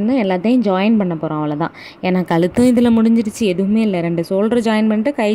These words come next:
ஜாயின் பண்ணிட்டு, சைடுல பிடிச்சா முடிஞ்சு போச்சு ப்ளவுஸ். எவ்வளோ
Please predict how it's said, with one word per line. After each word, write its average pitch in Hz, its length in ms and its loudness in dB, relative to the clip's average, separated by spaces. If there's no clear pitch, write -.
ஜாயின் 214 240 0
பண்ணிட்டு, 202 260 -2
சைடுல 196 320 0
பிடிச்சா 190 300 -2
முடிஞ்சு 208 300 0
போச்சு 185 220 -2
ப்ளவுஸ். 170 340 -2
எவ்வளோ 254 180 0